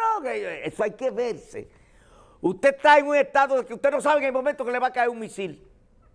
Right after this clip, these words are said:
y le va a destruir su casa, usted adentro. Familias enteras asesinadas con esos misiles, de lado y lado.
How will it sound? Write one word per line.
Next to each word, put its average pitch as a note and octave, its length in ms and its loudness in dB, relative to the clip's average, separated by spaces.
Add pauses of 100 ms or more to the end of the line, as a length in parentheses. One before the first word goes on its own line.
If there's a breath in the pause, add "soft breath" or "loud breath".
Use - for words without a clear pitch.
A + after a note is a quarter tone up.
(400)
y G3+ 80 0
le A3+ 100 2
va B3+ 100 4
a C#4 40 6
destruir B3 320 -4
su F#3 140 -8
casa, G3+ 320 -4
usted E3+ 180 -2
adentro. F#3+ 480 -4 (1300 soft breath)
Familias C#4 580 2
enteras B3 680 -2
asesinadas E3 600 -6
con D#3 240 -6
esos F#3+ 220 -6
misiles, C#3 480 -10 (440)
de B3+ 220 4
lado D#4+ 340 2
y C4 60 -10
lado. F#3 400 -2